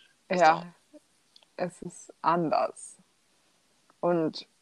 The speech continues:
Speaker 1: sonst fällt mir auch kein Fach ein.
Speaker 2: Früher habe ich mal Sport gesagt.
Speaker 1: Ja, wollte ich auch gerade sagen, aber
Speaker 2: Aber
Speaker 1: mittlerweile,
Speaker 2: Sport ist auch
Speaker 1: es ist
Speaker 2: irgendwie immer so, man denkt sich halt, „Ja, ich hab jetzt Sport“, ist schon irgendwie scheiße, ne?
Speaker 1: Die
Speaker 2: Also,
Speaker 1: Sache ist halt, was
Speaker 2: ja.
Speaker 1: mich an Sport stört.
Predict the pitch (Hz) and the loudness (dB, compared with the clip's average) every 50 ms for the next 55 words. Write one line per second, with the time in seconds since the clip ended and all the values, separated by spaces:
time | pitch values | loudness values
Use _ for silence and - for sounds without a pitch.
0 | - - 175 165 156 160 170 - - - - - _ - 151 - - - - - | -8 -6 -2 -2 0 0 -2 -4 -8 -16 -18 -18 _ -8 -8 -8 -6 -8 -10 -10
1 | - - - - 131 - - - - - - - - - - - - - 240 247 | -12 -14 -10 -10 -8 -8 -8 -12 -12 -14 -14 -14 -12 -14 -12 -8 -2 2 4 4
2 | 240 226 226 220 202 196 - - 208 185 180 190 - - _ - - 180 165 175 | 6 6 4 2 0 0 -2 -6 -6 -4 -4 -4 -4 -4 _ -6 -4 -2 0 0
3 | 180 190 - - - - 202 185 - - 185 180 180 190 185 185 180 180 180 185 | 0 -2 -4 -8 -8 -6 -4 -2 -2 0 0 0 2 4 6 8 10 10 8 8
4 | 185 180 185 - - 180 190 190 180 - 180 175 170 165 180 180 - - - - | 4 2 2 -2 -2 -2 -2 -2 2 4 4 4 4 2 -2 -2 -4 -4 -12 -12
5 | - - 208 208 196 185 202 190 196 196 202 214 214 226 226 240 233 - - - | -6 -2 2 4 6 8 8 8 8 6 8 8 6 6 4 4 2 2 2 2
6 | 208 208 - 226 - 226 - 226 220 220 214 220 220 214 226 214 220 226 240 233 | 0 0 4 4 4 4 4 0 -2 -2 -2 -4 -4 -4 -4 -4 -2 -4 -2 -2
7 | - 240 220 - 226 220 220 220 214 - - - - - - - - _ _ _ | -4 -4 -4 -4 -2 -2 -2 -2 -4 -6 -8 -12 -20 -20 -20 -20 -20 _ _ _
8 | _ - - 165 190 - - - - - - 233 - - 131 - - - - - | _ -12 -8 -6 -4 -4 -4 -4 -4 -4 -4 -6 -6 -8 -6 0 2 2 2 2
9 | - - - 202 104 104 104 - - - 240 240 - - 254 - - - - - | -2 -6 -6 -4 -2 -2 -2 -2 -2 -2 -2 -2 -2 -2 -4 -8 -8 -10 -10 -10
10 | - - 392 - - - - - - - - - - - - - - 240 262 277 | -8 -6 -4 -2 -2 0 2 0 0 0 0 -2 -4 -4 -4 -8 -8 -8 -10 -10
11 | _ _ - _ _ - 214 202 214 214 214 208 196 196 - 185 - - - 196 | _ _ -20 _ _ 0 2 6 6 6 6 6 4 2 2 2 0 -2 -4 0
12 | 180 180 190 208 226 - - - - - - - - - - - - - - - | 2 4 4 2 2 -2 -12 -14 -10 -8 -6 -6 -6 -6 -8 -10 -12 -16 -20 -20
13 | - _ _ _ _ _ _ _ - - 196 208 202 - 240 220 214 - 202 190 | -20 _ _ _ _ _ _ _ -4 0 2 2 2 2 0 0 0 -2 -2 -4
14 | - - - 190 190 190 190 - - - - - 139 139 - - - - - | -4 0 4 6 6 6 6 2 -6 -10 -6 -4 -4 -2 -4 -4 -6 -10 -18